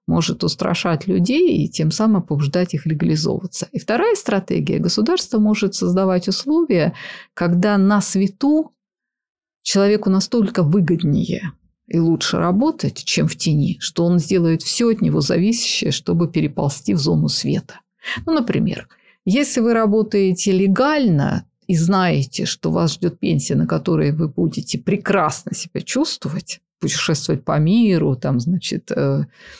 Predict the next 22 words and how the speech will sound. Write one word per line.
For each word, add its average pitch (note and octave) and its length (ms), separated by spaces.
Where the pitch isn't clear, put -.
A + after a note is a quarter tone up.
не C#3+ 120
знаю, C#3 340
по - 120
курортам - 680
и C#3+ 40
санаториям F3 640
ездить, D3+ 460
то E3+ 100
вы B3 200
не C#4+ 120
согласитесь C4+ 920
на D#3 100
теневую D3 540
занятость. D#3 600
А E3+ 80
если D4+ 320
вы C4+ 160
живете B3 500
с - 40
сознанием A3 600
того, G#3+ 380
что F#3+ 480